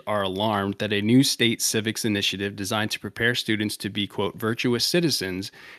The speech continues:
is infused with a Christian and conservative ideology after a three-day training session in Broward County last week.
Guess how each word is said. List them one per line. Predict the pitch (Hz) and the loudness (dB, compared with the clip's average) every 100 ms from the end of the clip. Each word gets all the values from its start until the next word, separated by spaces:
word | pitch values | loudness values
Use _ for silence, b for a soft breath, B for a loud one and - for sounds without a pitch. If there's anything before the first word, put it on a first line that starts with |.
| - | -4
is | 117 | 0
infused | 113 113 147 156 127 | 0 2 6 6 4
with | 123 | 0
a | 107 | -2
Christian | 101 - 143 - 147 139 | -2 -2 -2 -2 0 0
and | 113 - | -2 -4
conservative | 110 - 131 131 131 120 | -4 0 2 4 2 0
ideology | 113 110 107 101 101 104 101 | 0 0 0 2 0 0 -2
after | 101 101 107 | -2 -2 0
a | 98 | 0
three-day | 101 - 117 117 107 107 | -2 -2 -2 2 0 0
training | - 104 104 | -2 -2 -2
session | 104 101 98 101 | -2 -4 -2 -4
in | 78 95 | -4 -2
Broward | 98 101 101 | 0 0 -2
County | - 95 95 101 | -4 -4 -4 -4
last | - - - | -6 -6 -8
week. | 65 - - | -10 -12 -14